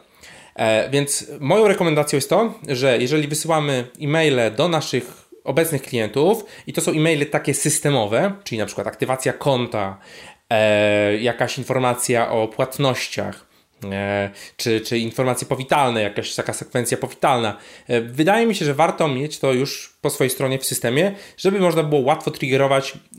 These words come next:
żebyśmy nie musieli integrować się z jakimś dodatkowym api, które nie-, niekoniecznie jest oczywiste i często nie daje nam możliwości, e, takiej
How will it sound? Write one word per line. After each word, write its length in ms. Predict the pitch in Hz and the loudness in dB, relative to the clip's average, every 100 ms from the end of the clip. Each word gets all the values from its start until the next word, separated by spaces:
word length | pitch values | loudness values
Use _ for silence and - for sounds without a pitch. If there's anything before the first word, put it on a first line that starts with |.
| 139 | -8
żebyśmy 340 | 107 139 151 156 | -4 -4 0 0
nie 80 | |
musieli 340 | 151 151 147 139 | 2 0 -6 -6
integrować 420 | 156 147 151 151 | -4 0 2 0
się 60 | 151 | 0
z 40 | |
jakimś 260 | 139 131 135 | -2 -2 0
dodatkowym 420 | 135 131 139 131 139 | 2 0 0 -2 0
api, 360 | 139 143 135 - - - | -2 -2 -6 -8 -20 -20
które 200 | - 131 | -4 -2
nie-, 80 | 131 - | -2 -4
niekoniecznie 500 | 156 147 147 147 147 | -2 0 2 0 0
jest 80 | 135 | 0
oczywiste 580 | 156 139 165 - 165 151 | 0 -2 -2 0 2 2
i 60 | |
często 400 | 143 143 135 135 | 2 0 2 2
nie 140 | 131 135 | 2 2
daje 180 | 139 135 | 2 2
nam 140 | 127 | 0
możliwości, 600 | 131 123 135 135 - 127 - - - | -2 -2 -2 -2 -2 -8 -10 -20 -8
e, 460 | 120 110 107 107 | 0 2 4 2
takiej 600 | 107 143 - 127 117 113 | 0 -4 2 2 2 0